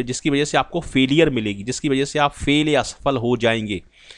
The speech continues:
तो लाला लाजपत राय के ऊपर जब लाठी से प्रहार हुआ था, तो उन्होंने बोला था कि ये जो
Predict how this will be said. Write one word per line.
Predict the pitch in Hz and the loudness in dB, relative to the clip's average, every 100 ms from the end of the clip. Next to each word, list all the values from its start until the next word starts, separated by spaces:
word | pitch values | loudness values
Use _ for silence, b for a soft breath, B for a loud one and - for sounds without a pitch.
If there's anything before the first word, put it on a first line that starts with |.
| B B B _ | B B B _
तो | 143 | 0
लाला | 135 | 2
लाजपत | 170 160 - - | 2 0 -2 -2
राय | 151 139 | 0 0
के | 139 | -2
ऊपर | 131 123 139 | -4 -2 -2
जब | 147 127 | -2 -2
लाठी | 107 104 - | -2 0 -2
से | 156 151 | -4 -4
प्रहार | 110 110 120 | -2 2 0
हुआ | 113 113 113 117 | 0 0 2 2
था, | 104 104 | -2 -6
तो | 117 | -4
उन्होंने | 117 120 | -6 -4
बोला | 117 113 110 | -4 -4 -4
था | - 120 | -4 -6
कि | - 143 151 123 | -6 -6 -6 -6
ये | 104 135 | -2 -2
जो | 147 160 160 151 | 0 0 0 -2